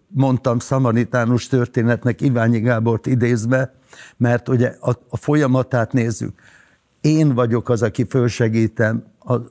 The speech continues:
a sérültet, a sebesültet, akit elintéztek, én viszem el az otthonba, illetve hát a fogadóba, rábízom a fogadósra, pénzt adok, hogy ő gyógyítsa, kezelje,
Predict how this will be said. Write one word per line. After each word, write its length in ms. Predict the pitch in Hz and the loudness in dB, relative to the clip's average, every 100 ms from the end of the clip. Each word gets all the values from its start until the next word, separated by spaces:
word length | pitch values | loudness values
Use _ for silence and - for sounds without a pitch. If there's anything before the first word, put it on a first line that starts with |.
| _ _ - | _ _ -4
a 200 | 110 110 | -4 -4
sérültet, 880 | - - 110 113 117 123 120 143 156 | -8 -2 0 2 2 0 0 -2 -2
a 60 | - | -6
sebesültet, 1120 | - 113 117 117 - 127 117 - 143 - - - - - - - | -4 -2 0 -2 -2 -2 -2 0 0 -2 -8 -20 -20 -20 -20 -4
akit 420 | 131 - 120 - | -4 -2 -2 0
elintéztek, 960 | 107 113 104 127 117 - - 147 151 _ - - _ | 0 0 0 -2 -2 -2 -2 -2 -4 _ -20 -20 _
én 340 | 151 170 165 | 0 2 2
viszem 420 | 127 135 - 117 120 | 2 0 0 0 2
el 120 | 113 | 2
az 160 | 110 | 2
otthonba, 840 | 107 101 - 117 110 120 165 165 - - | 0 -2 -2 0 2 2 0 -2 -10 -2
illetve 440 | 123 117 113 117 | 0 0 0 0
hát 200 | 107 - | 0 0
a 260 | 110 - - | -4 -4 -16
fogadóba, 920 | - 117 101 117 120 127 127 160 170 - _ _ _ - - - _ _ _ _ | -4 -2 0 0 0 0 0 -2 -4 -14 _ _ _ -20 -20 -20 _ _ _ _
rábízom 680 | 95 147 165 143 147 123 120 | -2 0 2 2 0 2 2
a 80 | 120 | 0
fogadósra, 720 | - 135 123 113 113 - 120 | 0 0 2 2 -2 0 -2
pénzt 480 | 110 156 151 131 - | 0 0 2 0 -2
adok, 320 | 117 110 98 | -2 0 -2
hogy 180 | - 110 | 0 2
ő 100 | 120 | 2
gyógyítsa, 720 | 107 131 131 110 113 - 110 | 2 2 2 2 -2 -2 -2
kezelje, 800 | - 113 107 117 120 127 160 - | 0 -2 0 0 2 2 2 -2